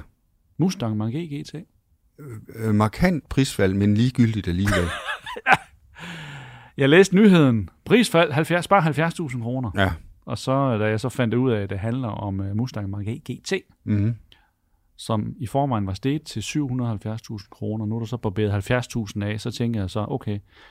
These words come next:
Speaker 1: det er så måske årets mest overflødige prisjustering.
Speaker 2: Det bliver, det er fuldstændig ligegyldigt.
Speaker 1: De kommer ikke til at sælge nogle biler af den alligevel.
Speaker 2: Nej,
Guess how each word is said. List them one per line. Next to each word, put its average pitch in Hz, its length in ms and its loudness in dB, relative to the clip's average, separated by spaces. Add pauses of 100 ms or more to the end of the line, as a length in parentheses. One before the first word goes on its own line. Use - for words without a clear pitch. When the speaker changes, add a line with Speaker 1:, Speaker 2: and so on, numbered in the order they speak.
(120)
Speaker 1:
det 117 60 -2
er 110 40 -4
så 110 80 -2
måske 104 260 -2
årets 107 280 -4
mest 113 220 -2
overflødige 107 520 -2
prisjustering. 95 760 -8 (240)
Speaker 2:
Det 104 280 0
bliver, 101 200 2
det 113 120 0
er 117 40 2
fuldstændig 110 360 0 (100)
ligegyldigt. 87 300 -4 (260)
Speaker 1:
De 120 100 -4
kommer 110 180 -2
ikke 135 100 -4
til 131 80 -2
at 117 40 -2
sælge 135 200 2
nogle 123 120 2
biler 120 260 -2
af 107 60 -4
den 107 80 -4
alligevel. 101 220 0
Speaker 2:
Nej, 92 160 0